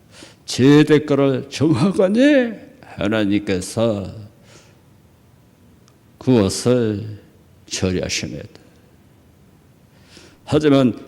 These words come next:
예수를 믿고 복음을 듣고 예수를 믿고 구주를 영접한 사람에게는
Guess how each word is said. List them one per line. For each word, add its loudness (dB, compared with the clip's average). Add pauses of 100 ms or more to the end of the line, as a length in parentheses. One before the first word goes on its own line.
(180)
예수를 2
믿고 -2
복음을 2
듣고 0
예수를 0
믿고 -2
구주를 2
영접한 4
사람에게는 0